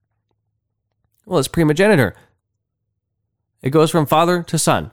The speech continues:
from father to son, from father to son, over and over and over again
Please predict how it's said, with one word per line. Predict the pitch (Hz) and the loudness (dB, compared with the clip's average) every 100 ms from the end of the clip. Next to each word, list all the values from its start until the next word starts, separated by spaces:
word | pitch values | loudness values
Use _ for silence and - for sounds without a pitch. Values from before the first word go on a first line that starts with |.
| _ | _
from | _ 123 | _ -4
father | 147 151 156 | 0 0 -2
to | 156 165 | -6 -4
son, | - 110 85 _ _ | -2 -2 -4 _ _
from | 123 | -4
father | 139 143 147 147 | 0 2 0 -2
to | 156 | -4
son, | 139 117 87 - _ _ | -2 -2 -2 -10 _ _
over | 131 147 151 170 | 0 2 2 2
and | 139 | 4
over | 127 131 | 4 2
and | 131 | 2
over | 117 117 | 2 2
again | 120 104 92 90 90 | 0 0 -2 -4 -8